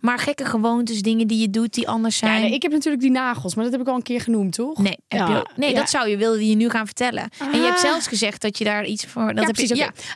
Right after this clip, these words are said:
Speaker 2: oké. Oké, ik heb er één. <laughs> Nee, echt sinds, sinds, sinds ik jong ben, ehm, eh, bijt ik dus al de velletjes rondom mijn nagels. En ik vind dat zo vies.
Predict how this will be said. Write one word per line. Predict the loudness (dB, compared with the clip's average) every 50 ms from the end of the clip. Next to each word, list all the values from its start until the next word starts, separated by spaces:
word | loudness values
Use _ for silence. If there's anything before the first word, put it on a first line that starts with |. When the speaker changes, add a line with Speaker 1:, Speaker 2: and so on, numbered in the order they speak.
| -8 -6
Speaker 2:
oké. | -6 -6 -6
Oké, | -8 -12 -14 -20 -20 _ _ _ _
ik | -6 -2 -2
heb | -2 -2 0 -2
er | -2 -2
één. | -2 -4 -4 -4 -4
<laughs> | -6 -6 -6 -6 -6 -6 -8 -12 -20 -20 -20 -12 -8 -4 -2 -2 -2 -2 -2 -2 -4 -6 -6 -4 -6 -8 -6 _
Nee, | -4 -2 0 0 0
echt | 0 -2 -2 -2 0
sinds, | 0 2 2 2 0 -2 -2
sinds, | 0 0 0 0 0 0 -2 0
sinds | 0 0 0 0
ik | 0 0
jong | 2 2 2 2 2 2 2
ben, | 0 0 0 -2 -4 -6 _
ehm, | -4 -4 -2 -2 -2 -4 -6 -8 -12 -18 -20 _ _ _ _ _ _ _
eh, | -4 -2 -2 -4 -4 -6
bijt | -8 -8 -6 -4 -2 -2 -2 -2 -4
ik | -4 -2 -2
dus | 0 0 0 -2 -4 -4
al | -2 -2 0 0 0 0 -2 -4 -6 _ _ _ _ _ _ _ _
de | -14 -10
velletjes | -8 -4 -2 -2 0 0 -2 -2 -2 -2 -2
rondom | -2 -2 -2 -2 -4 -4 -2 -2
mijn | 0 0 0
nagels. | 0 -2 -2 -4 -6 -8 -8 -10 -10 -10 -10 -8
En | -6 -6
ik | -6 -4
vind | -4 -2 0 2 2
dat | 0 0 -4 -6 -12 -16 _ _ _ _ _ _ _ _ _ _ _ _ _ _ _ _ _
zo | _ -6 -4 -2 0 2 2 2 2 0
vies. | 0 0 0 0 0 0 -2 -2 -2 -2 -4 -6 -10 -16